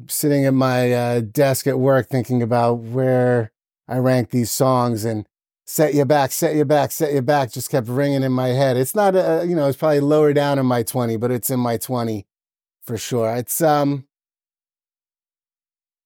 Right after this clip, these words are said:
it's great. It's got kind of all of those Pavement elements to it. It does the sort of, uh, loud, quiet, loud thing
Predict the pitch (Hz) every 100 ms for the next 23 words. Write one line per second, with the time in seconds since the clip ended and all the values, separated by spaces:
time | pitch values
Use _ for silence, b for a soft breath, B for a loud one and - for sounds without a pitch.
0 | _ _ - 202 - - 202 233 - -
1 | 160 - 190 180 185 170 _ _ _ _
2 | - 170 190 190 190 190 160 131 _ _
3 | _ _ _ - - 180 190 190 175 151
4 | 175 175 170 135 - - _ - 180 180
5 | 180 170 160 _ - 156 170 139 117 -
6 | - 127 110 101 113 139 135 117 113 127
7 | 123 120 - 135 123 107 113 110 107 117
8 | 139 139 143 131 - 147 143 143 139 143
9 | 139 143 131 - 143 139 143 139